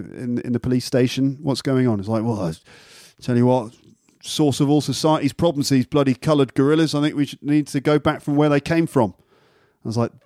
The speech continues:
"Yeah, that's it. It's a weird racist undertone here in the police station." He's like, "Yeah, that's right.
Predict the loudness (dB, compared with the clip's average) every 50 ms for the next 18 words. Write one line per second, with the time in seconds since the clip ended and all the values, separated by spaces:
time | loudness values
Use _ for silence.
0 | _ _ _ _ _ -6 -2 0 2 2 2 2 0 -2 -4 -4 -4 -4 -4 -6
1 | -6 -8 -6 -4 -2 0 2 2 2 0 2 2 2 2 2 2 0 -2 -2 0
2 | 0 2 2 2 2 4 4 4 4 2 2 2 0 0 0 -2 -2 -2 -2 -2
3 | 0 0 -2 -2 -2 -2 -2 -2 -2 -4 -4 -6 -8 _ _ _ _ _ _ _
4 | -20 _ _ _ -2 0 0 0 0 -2 -8 -16 _ -6 -2 0 0 0 0 0
5 | 0 0 0 2 2 0 0 0 -2